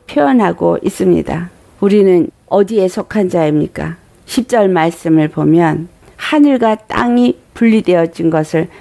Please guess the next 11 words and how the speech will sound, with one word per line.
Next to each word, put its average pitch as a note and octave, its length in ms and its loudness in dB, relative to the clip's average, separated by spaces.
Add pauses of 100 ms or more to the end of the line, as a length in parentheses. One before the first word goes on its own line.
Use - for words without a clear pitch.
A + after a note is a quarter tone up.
말하고 D#3 480 -2
있어요. - 300 -10 (340)
하나님은 G3 720 0 (260)
하늘에 D4+ 560 2
두리우고 F3+ 680 0
강림하신다라고 E3 1800 -2
표현하고 G#3 520 0
있는 D#3 240 2
건 C#3+ 140 -2 (240)
하나님의 B3+ 640 0
권세는 F#3 720 0